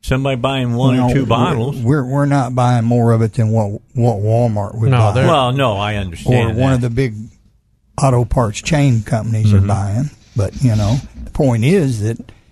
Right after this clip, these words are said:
Speaker 2: you know, we're everyday customers and, and, you know, we ought to get the same price as they're getting, and they wouldn't, wouldn't, wouldn't, uh,
Speaker 3: Wouldn't
Speaker 2: wouldn't do
Speaker 3: budge.
Speaker 2: right.
Speaker 3: No, wouldn't budge. So we switched and went to,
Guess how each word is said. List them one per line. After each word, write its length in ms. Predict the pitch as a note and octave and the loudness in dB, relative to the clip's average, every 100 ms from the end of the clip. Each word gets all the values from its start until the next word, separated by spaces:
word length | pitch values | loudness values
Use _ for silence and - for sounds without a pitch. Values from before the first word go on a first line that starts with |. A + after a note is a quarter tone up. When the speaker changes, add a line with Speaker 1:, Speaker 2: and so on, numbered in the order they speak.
| _ _ | _ _
Speaker 2:
you 100 | A2+ | 0
know, 120 | A2 G#2+ | 2 2
we're 260 | B2+ D#3 | 2 2
everyday 460 | C#3+ B2+ A#2+ C3+ G#3 | 2 0 0 0 0
customers 760 | - B2 G2 A#2 A2+ E3 F#3+ A2+ | 0 -2 0 -2 0 2 2 0
and, 300 | G#2 G#2 - - _ _ _ - | -2 -4 -8 -18 _ _ _ 0
and, 280 | G2+ G2+ A#2 | 2 2 2
you 160 | A2+ | 4
know, 220 | A2+ A2 G#2 | 4 2 0
we 180 | G#2+ C#3+ | 0 2
ought 140 | C3+ B2 | 2 0
to 80 | A#2 | 0
get 240 | C3 G#2+ | -2 -2
the 120 | A2+ | -6
same 320 | - C3 A#2+ | 0 2 2
price 360 | G#2 C3 C3 A#2+ | 0 2 2 0
as 140 | G#2 G2+ | -2 -2
they're 200 | F3+ D3 | 0 0
getting, 220 | A2+ B2 | -2 2
and 140 | A2+ | 2
they 100 | A#2+ | 4
wouldn't, 380 | A#2+ A2+ A2+ A2 | 2 2 0 0
wouldn't, 460 | A2+ A2 G#2 A2+ - | 2 2 0 -4 -4
wouldn't, 300 | A2 G#2+ G#2 | -2 -2 -2
uh, 180 | G2 A2+ - _ | -4 -10 -16 _
Speaker 3:
Wouldn't 220 | D3+ B2 A#2 | -2 2 2
Speaker 2:
wouldn't 0 | |
do 220 | C3+ B2 | 2 0
Speaker 3:
budge. 60 | A2+ | -2
Speaker 2:
right. 200 | A2 A#2 - | -8 -12 -8
Speaker 3:
No, 320 | B2 A2+ G2+ | -4 -2 -4
wouldn't 280 | D3 C3 B2 | -4 -2 0
budge. 320 | B2 B2 A2+ | 2 0 -2
So 300 | - D#2 G#2+ B2+ - | -6 -6 -8 -10 -8
we 200 | A#2 A#2+ | -2 0
switched 380 | - B2+ A#2+ - | 0 -2 -2 -2
and 100 | A#2+ | -2
went 200 | A#2+ - | -2 -2
to, 220 | B2 A2 | -2 -2